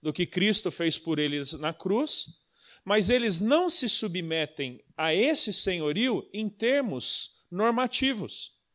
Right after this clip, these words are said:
É como se Jesus fosse simplesmente um bom parâmetro, um bom referencial, alguma coisa opcional, que quando tem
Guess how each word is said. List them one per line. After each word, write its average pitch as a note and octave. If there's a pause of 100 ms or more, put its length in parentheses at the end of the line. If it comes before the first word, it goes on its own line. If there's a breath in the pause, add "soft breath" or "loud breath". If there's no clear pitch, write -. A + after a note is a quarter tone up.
(440 soft breath)
É G#3
como C#4
se B3+
Jesus A3
fosse G#3+
simplesmente G#3+
um F#3
bom A3
parâmetro, G#3
um E3+
bom G#3
referencial, G3 (180 loud breath)
alguma G#3
coisa F#3
opcional, A3 (300 soft breath)
que A3
quando D4
tem E3